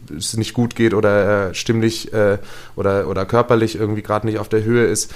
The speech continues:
Das ist alles, zumindest bei Phoenix, sehr in der Eigenverantwortung und du bist sehr dafür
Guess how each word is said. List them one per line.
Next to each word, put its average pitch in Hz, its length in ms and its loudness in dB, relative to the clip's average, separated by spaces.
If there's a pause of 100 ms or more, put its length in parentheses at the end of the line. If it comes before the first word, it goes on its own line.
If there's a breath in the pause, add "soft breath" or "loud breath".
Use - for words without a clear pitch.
(220 loud breath)
Das 98 160 -6
ist 110 120 -6
alles, 127 520 0 (280)
zumindest 135 540 2
bei 120 120 4
Phoenix, 123 360 0
sehr 110 360 2
in 104 60 -2
der 101 100 0
Eigenverantwortung 101 840 -2
und 95 100 -6
du 101 60 -6
bist 92 220 -6
sehr 117 200 4
dafür 110 480 2